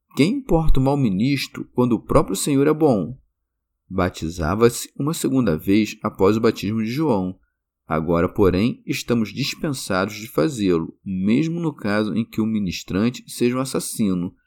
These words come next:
porque João dava o seu próprio batismo, mas o assassino dá o de Jesus Cristo.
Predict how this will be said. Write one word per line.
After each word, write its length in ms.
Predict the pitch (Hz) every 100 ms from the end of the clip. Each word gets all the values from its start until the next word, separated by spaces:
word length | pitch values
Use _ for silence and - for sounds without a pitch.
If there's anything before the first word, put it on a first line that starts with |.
| _ _ -
porque 340 | 95 - 95
João 580 | 98 92 82 98 131 - 107
dava 240 | 110 120
o 20 | 113
seu 220 | - 95
próprio 340 | 95 95 113
batismo, 640 | 170 190 - 107 90 92 107 _ _ _ _ _
mas 460 | 76 78 85 107
o 120 | - 131
assassino 760 | 156 107 85 - 117 98 - -
dá 180 | 87
o 80 | 92
de 100 | 98
Jesus 380 | 107 107 107 -
Cristo. 560 | - 92 82 - -